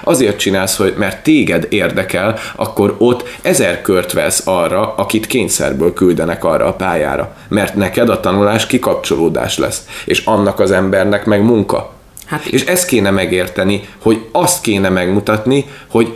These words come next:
Speaker 1: mi az, amire te rá tudsz pörögni. Az, ami téged úgy leköt,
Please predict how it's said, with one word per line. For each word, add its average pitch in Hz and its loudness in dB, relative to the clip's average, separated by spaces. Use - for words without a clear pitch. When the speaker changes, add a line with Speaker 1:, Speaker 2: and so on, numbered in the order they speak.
Speaker 1:
mi 185 4
az, 104 2
amire 98 2
te 104 0
rá 120 0
tudsz 82 0
pörögni. 80 0
Az, 123 2
ami 131 4
téged 131 2
úgy 175 6
leköt, 92 0